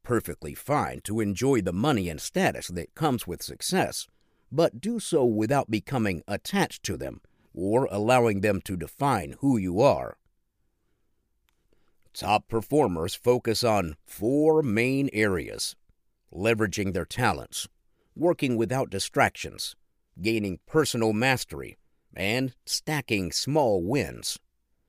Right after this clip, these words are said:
Robin Sharma calls these the four focuses of history makers.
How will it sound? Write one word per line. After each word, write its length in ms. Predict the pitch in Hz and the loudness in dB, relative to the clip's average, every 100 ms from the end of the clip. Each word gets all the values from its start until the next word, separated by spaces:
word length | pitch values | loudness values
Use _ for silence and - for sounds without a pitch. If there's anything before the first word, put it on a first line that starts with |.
| _ _ _ _ _ _ _ _ _ | _ _ _ _ _ _ _ _ _
Robin 440 | 123 185 185 113 92 | -2 0 0 0 -2
Sharma 580 | - 208 151 71 69 | -2 2 2 2 -8
calls 360 | - - 147 127 | -2 2 2 2
these 380 | 123 131 120 - _ _ _ | 0 2 0 -4 _ _ _
the 200 | 113 123 | 0 0
four 480 | - - 175 208 208 | 0 -2 0 2 0
focuses 680 | - - 160 - - 170 160 | -2 0 0 0 0 0 0
of 220 | - 85 | -4 -8
history 540 | - 127 156 - 92 85 | -4 0 0 -2 -6 -4
makers. 580 | 82 71 71 57 - | -6 -8 -10 -12 -14